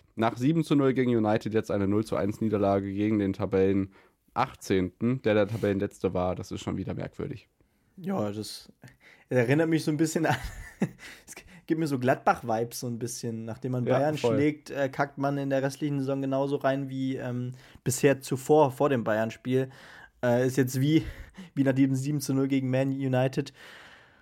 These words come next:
Speaker 2: Ich kann's mir nicht erklären, was da, was da bei Liverpool schief geht und ich bin gespannt, wie, wie mit, äh, Jürgen Klopp umgegangen wird. Äh, wir reden schon länger drüber.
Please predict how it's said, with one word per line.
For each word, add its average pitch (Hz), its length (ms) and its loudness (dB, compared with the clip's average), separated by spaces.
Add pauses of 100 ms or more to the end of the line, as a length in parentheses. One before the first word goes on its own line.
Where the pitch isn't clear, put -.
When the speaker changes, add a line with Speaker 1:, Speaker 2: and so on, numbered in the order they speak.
(600)
Speaker 2:
Ich 180 140 4
kann's 202 180 4
mir 185 60 2
nicht 160 100 4
erklären, 139 320 4
was 127 160 2
da, 131 220 2
was 131 140 -2
da 135 80 0
bei 123 100 4
Liverpool 127 400 2
schief 147 280 -4
geht 143 160 0
und 139 140 -2
ich 127 160 -4
bin 143 180 -2
gespannt, 131 440 -2
wie, 139 340 -2 (480)
wie 143 300 -2
mit, 147 480 -4
äh, 135 220 -4
Jürgen 135 300 0
Klopp 151 280 -4
umgegangen 135 500 -2
wird. 117 360 2
Äh, 120 360 -4
wir 123 140 -2
reden 131 120 0
schon 127 140 -4
länger 160 220 2
drüber. 131 420 0